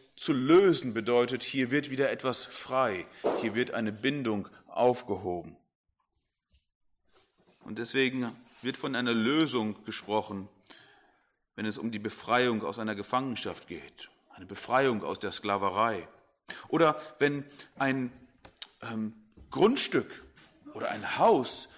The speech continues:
zurückgekauft werden konnte, weil es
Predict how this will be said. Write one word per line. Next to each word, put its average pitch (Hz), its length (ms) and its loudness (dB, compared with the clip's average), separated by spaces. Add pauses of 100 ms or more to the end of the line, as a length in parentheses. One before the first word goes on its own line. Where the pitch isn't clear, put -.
(280)
zurückgekauft 160 1000 2
werden 107 240 0
konnte, 92 420 -10 (800)
weil 110 140 -4
es 110 220 -4